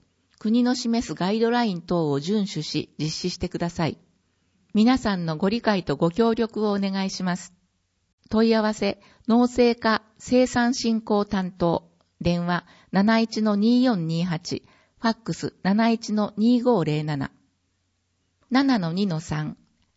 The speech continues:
水道メータを交換します。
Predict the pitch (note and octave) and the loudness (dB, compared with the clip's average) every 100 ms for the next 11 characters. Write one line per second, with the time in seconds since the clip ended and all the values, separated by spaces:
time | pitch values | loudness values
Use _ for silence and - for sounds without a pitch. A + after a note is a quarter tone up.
0 | _ - B3 C4 C4+ C4+ B3+ C#4 B3 B3 | _ -4 0 0 2 2 2 2 0 0
1 | E3+ C3+ - G#3 G#3 G#3 G3+ G3 - F3+ | -2 -2 -4 -2 0 0 -4 -4 -4 -6
2 | F#3+ C3+ | -6 -8